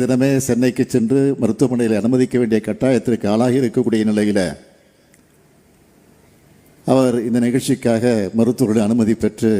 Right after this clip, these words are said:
இங்கு வந்திருக்கிறார்.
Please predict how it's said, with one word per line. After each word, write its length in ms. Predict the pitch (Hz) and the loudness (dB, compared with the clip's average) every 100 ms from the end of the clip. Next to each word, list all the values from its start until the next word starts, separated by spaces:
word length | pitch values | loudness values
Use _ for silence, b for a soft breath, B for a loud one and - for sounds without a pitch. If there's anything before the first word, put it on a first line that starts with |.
| 80 80 - - _ _ _ _ _ _ _ _ _ _ _ _ _ _ 117 | -4 -10 -20 -20 _ _ _ _ _ _ _ _ _ _ _ _ _ _ 2
இங்கு 120 | 113 | 4
வந்திருக்கிறார். 600 | 107 117 110 113 101 104 | 4 2 0 0 0 0